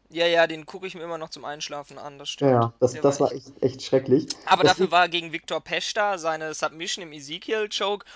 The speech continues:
Speaker 1: und zwar während Pechta in Mount auf ihm drauf saß, das war spektakulär, das war wirklich hübsch. Also
Speaker 2: Ja, also am, am Boden, am Boden ist er wirklich brandgefährlich und deswegen muss Brown auch aufpassen. Wenn der zu Boden geht, ne, wenn er irgendwann mal auf dem Rücken liegen sollte,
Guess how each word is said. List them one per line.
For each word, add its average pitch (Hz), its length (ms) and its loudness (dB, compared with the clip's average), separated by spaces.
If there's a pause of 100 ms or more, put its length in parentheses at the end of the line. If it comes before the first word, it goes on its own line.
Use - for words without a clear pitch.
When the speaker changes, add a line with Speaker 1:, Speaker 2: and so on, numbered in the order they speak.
Speaker 1:
und 196 120 -6
zwar 156 240 0
während 175 380 2
Pechta 185 380 0 (100)
in 196 220 -10
Mount 180 340 -2
auf 180 300 0
ihm 160 220 -14
drauf 180 340 0
saß, 139 400 -4 (240)
das 196 240 2
war 175 160 2
spektakulär, - 640 -10
das - 180 0
war 165 120 -6
wirklich 147 280 -18
hübsch. - 300 -18
Also 160 300 -12 (180)
Speaker 2:
Ja, 190 120 6
also 160 220 4
am, 156 160 0
am 139 160 0
Boden, 247 400 4
am 135 160 -2
Boden 180 220 4
ist 208 120 -2
er 175 140 0
wirklich 196 240 -2
brandgefährlich 196 600 0
und 127 60 0
deswegen 147 240 0
muss 147 120 -8
Brown 143 260 4
auch 143 120 0
aufpassen. - 500 -2
Wenn 131 240 4
der 165 140 6
zu 135 160 -8
Boden 226 240 2
geht, 131 160 2
ne, 135 120 0
wenn 170 80 0
er 160 100 0
irgendwann 226 240 0
mal 185 60 6
auf 185 80 2
dem 131 100 -2
Rücken 254 200 0
liegen 202 160 0
sollte, 113 380 2